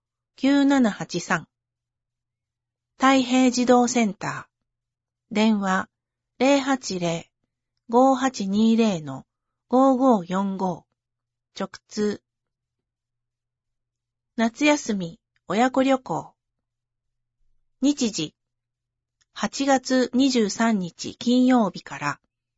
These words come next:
八月二十五日日曜日。場所、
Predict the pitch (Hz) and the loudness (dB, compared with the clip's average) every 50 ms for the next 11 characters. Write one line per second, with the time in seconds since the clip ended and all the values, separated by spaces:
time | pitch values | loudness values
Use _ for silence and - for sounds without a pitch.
0 | _ _ _ _ - - 208 - - 254 262 254 254 - 262 247 262 269 240 240 | _ _ _ _ -6 -6 -6 -4 -2 0 0 0 0 0 0 2 2 2 2 0
1 | 208 185 175 175 214 214 202 185 170 - - 143 127 _ _ - 190 196 - - | -2 -4 -2 -2 -2 -2 -2 -4 -6 -10 -14 -16 -16 _ _ -10 -10 -8 -6 -4
2 | 240 247 254 240 214 180 151 - 117 - _ _ _ _ _ _ _ _ _ _ | -2 0 2 2 0 -2 -4 -10 -16 -18 _ _ _ _ _ _ _ _ _ _
3 | _ _ _ _ _ _ _ _ _ _ _ _ _ _ _ _ 196 202 208 - | _ _ _ _ _ _ _ _ _ _ _ _ _ _ _ _ -6 -4 -4 -2
4 | 220 220 214 - | 0 0 -2 -2